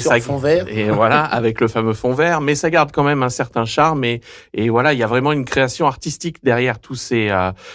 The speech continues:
Speaker 2: bah, toutes ces, tous ces tableaux, toutes ces peintures.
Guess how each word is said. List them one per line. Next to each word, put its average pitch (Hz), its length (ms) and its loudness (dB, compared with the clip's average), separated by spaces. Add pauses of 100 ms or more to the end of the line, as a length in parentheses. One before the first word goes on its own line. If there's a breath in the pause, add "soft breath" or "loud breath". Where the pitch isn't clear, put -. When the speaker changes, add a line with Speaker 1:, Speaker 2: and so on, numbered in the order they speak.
(140)
Speaker 2:
bah, 104 200 2
toutes - 200 -6
ces, 107 640 0
tous 117 100 -12
ces 113 180 -2
tableaux, 117 360 0
toutes 123 180 -10
ces 113 120 -4
peintures. 147 500 -2